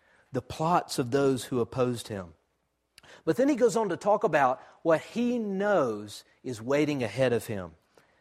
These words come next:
Look in verse, look at verse twenty-three. We'll start at verse twenty-two. "And now, compelled by the Spirit,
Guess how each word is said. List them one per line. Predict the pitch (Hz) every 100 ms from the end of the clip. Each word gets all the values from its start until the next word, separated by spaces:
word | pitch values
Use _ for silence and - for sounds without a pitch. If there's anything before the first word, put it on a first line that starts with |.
| _ _ _ _ _ _ _ _ _ _ _ _
Look | 147 190
in | 175
verse, | 131 143 139 - - - _ _ _
look | - 190
at | 202
verse | 165 143
twenty-three. | - 165 135 143 127 101 - _ _ _ _ _ _ _ _ _ _ -
We'll | 135
start | 143 165
at | 135
verse | 131 120
twenty-two. | 147 123 - 120 92 - - -
"And | - 131 123
now, | 185 185 110 98 120 _ _ _ _ -
compelled | 135 104 - 165 190 175
by | 170
the | 160
Spirit, | 160 - 135 110 98 -